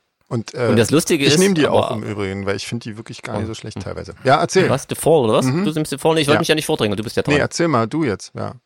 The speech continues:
Speaker 1: Ich find The
Speaker 2: Nee, ich
Speaker 1: Fall
Speaker 2: wollte
Speaker 1: gut.
Speaker 2: sagen, ich muss tatsächlich die, die gleiche Antwort geben wie, ähm, André, obwohl, wie gesagt, die Fall eine Million Platten rausgebracht haben, hab ich, hab ich mich mit denen nie beschäftigt und mit den Stone Roses auch nicht.
Speaker 1: Ich hab, glaub ich, sogar zwei Platten von The Fall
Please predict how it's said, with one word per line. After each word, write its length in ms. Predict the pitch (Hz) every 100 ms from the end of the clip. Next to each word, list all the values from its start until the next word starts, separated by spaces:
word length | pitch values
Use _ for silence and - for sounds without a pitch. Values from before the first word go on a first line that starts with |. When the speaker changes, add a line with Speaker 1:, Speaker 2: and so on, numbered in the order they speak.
| _ _
Speaker 1:
Ich 80 | -
find 160 | 160 160
The 40 |
Speaker 2:
Nee, 20 | 156
ich 40 |
Speaker 1:
Fall 80 | 139
Speaker 2:
wollte 100 | 175
Speaker 1:
gut. 40 | 139
Speaker 2:
sagen, 220 | 165 170
ich 120 | -
muss 160 | 160 -
tatsächlich 400 | 143 165 196 175
die, 100 | 143
die 160 | 135
gleiche 340 | - 123 170 -
Antwort 340 | 147 143 -
geben 360 | 143 147 139 123
wie, 240 | 120 120
ähm, 500 | 117 - 107 104 104 - _ - _ _ -
André, 460 | 151 202 - 95 -
obwohl, 360 | 101 110 123
wie 100 | 131
gesagt, 260 | 127 127 135
die 40 |
Fall 360 | 113 120 139 147
eine 140 | - 113
Million 320 | 110 135 180
Platten 240 | 135 165
rausgebracht 440 | 143 117 113 110 113
haben, 120 | 117
hab 80 | 107 -
ich, 120 | -
hab 100 | 117
ich 80 | -
mich 140 | 110
mit 140 | 113 101
denen 160 | 107
nie 160 | 104 180
beschäftigt 600 | 175 - 156 - 104 -
und 140 | 104
mit 120 | 101 101
den 100 | 95
Stone 320 | - 113 131
Roses 320 | 120 139 120
auch 160 | - 123
nicht. 260 | 92 -
Speaker 1:
Ich 160 | 135 -
hab, 180 | - -
glaub 100 | 107
ich, 60 | 107
sogar 260 | 110 104
zwei 240 | - 117 110
Platten 320 | - 113 117
von 220 | - 104
The 60 | 110
Fall 380 | - 110 117